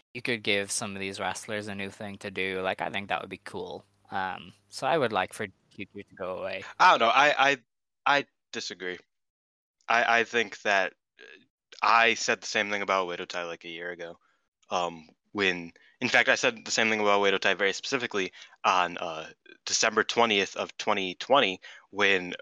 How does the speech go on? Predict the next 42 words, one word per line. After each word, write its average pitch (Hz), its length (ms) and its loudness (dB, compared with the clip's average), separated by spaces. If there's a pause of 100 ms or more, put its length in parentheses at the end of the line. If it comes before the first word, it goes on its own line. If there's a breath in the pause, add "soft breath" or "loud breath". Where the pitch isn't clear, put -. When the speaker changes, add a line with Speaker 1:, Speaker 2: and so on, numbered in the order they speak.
(100)
Speaker 2:
uh, 87 140 0
they 87 160 0
cheated 120 540 4
to 98 100 -2
beat 92 260 -2
Ruaka 92 480 2 (400)
in 95 140 -2
a 85 220 -2
tag 101 320 2
team 85 180 -8
match. 82 300 -2 (360 loud breath)
At 98 140 2
that 113 220 4
point, 95 280 2 (180)
I 101 140 4
was 92 120 -2
like, 90 120 0
"Oedo 92 300 2
Tai 90 180 -2
needs 87 220 -10
to - 80 -12
die. 98 380 2 (300 soft breath)
This, - 200 -4
there's 92 220 -2
no, 90 440 0 (600)
there's, - 280 -2
this 98 220 -2
is 85 100 -4
just - 200 -2
stupid. 107 640 2
We, 82 180 -6
we 87 140 -8
don't 90 240 0
need 87 180 -4
this - 140 -4
anymore." 123 400 0 (340 soft breath)
Um, 85 400 0 (640)
and 92 260 2
I 95 140 4
don't 113 240 4
like 151 260 2
it, - 100 -2